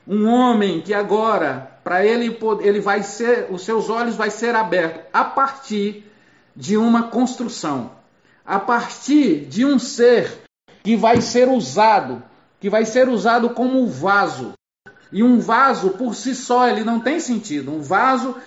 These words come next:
é pra ser cheio de alguma coisa. É pra ser preenchido de óleo, é pra ser preenchido de azeite,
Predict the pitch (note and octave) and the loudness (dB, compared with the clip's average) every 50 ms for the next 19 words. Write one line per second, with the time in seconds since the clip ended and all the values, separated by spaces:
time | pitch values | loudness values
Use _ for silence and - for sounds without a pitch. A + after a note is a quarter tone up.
0 | - _ - F#3 G3+ - A#3 A3 A3 - A#3 A#3 A#3 - - - - A#3 C4 C#4+ | -16 _ -6 -4 -4 -2 -2 -2 -2 -2 -2 -4 -4 -6 -6 -2 2 2 4 4
1 | C#4 C4+ A#3+ A3 G#3 G3+ G3 F3+ F#3+ F#3+ F3 E3 D#3 D#3+ D#3 C#3 B2 A#2 G2+ G2+ | 4 2 2 2 0 0 0 0 0 -2 -2 -2 -2 -4 -2 -2 -2 -4 -6 -10
2 | G2 - _ _ _ _ _ _ - D3+ F#3 F#3+ A#3+ A#3+ A#3 A#3+ - C4 B3 B3+ | -16 -20 _ _ _ _ _ _ -6 -6 -4 -2 0 0 0 0 -2 -2 -2 0
3 | B3+ B3+ C4 B3 A#3 A3 - - - B3 C4 A#3 B3+ G#3+ G3+ G3+ G3+ G3+ G#3 G3+ | 0 2 2 2 2 0 -2 -4 -4 -2 -2 0 0 0 0 2 2 2 2 2
4 | G3 F#3 E3+ E3 F3+ G#3 G3+ - A#3 - - B3+ B3 A#3+ B3 B3 A#3+ A#3+ A3 - | 2 2 2 2 0 0 0 -2 -4 -2 0 0 0 0 0 0 0 -2 -2 -4
5 | - - A#3+ A3 A3 A3 G3+ F3+ D#3+ C#3+ F3 G#3 G#3+ G3+ G3 F3+ - - C3+ - | -4 -6 -4 -4 -2 0 0 0 0 0 0 2 4 4 2 2 0 -4 -8 -14